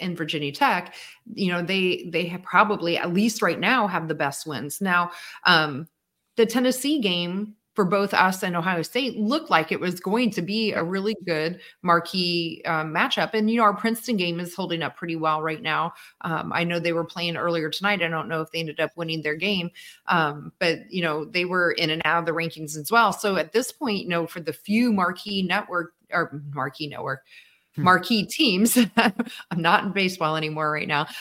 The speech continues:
Speaker 1: Any of the par-, marquee teams that, you know, some of the, we have had, Kansas State, Tennessee,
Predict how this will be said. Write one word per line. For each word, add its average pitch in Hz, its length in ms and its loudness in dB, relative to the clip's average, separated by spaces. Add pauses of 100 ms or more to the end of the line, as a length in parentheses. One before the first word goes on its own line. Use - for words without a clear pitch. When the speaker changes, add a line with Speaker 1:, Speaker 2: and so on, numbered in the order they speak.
(140)
Speaker 1:
Any 233 260 8
of 190 140 4
the 202 80 2
par-, 202 320 0
marquee 196 500 2
teams 208 460 -2
that, 165 260 0
you 185 100 -2
know, 170 160 -4
some 170 280 -4
of 160 80 -4
the, 160 160 -4
we 170 140 0
have 143 100 -4
had, 190 400 -2
Kansas 214 400 -4
State, 175 320 -2 (260)
Tennessee, 170 680 -2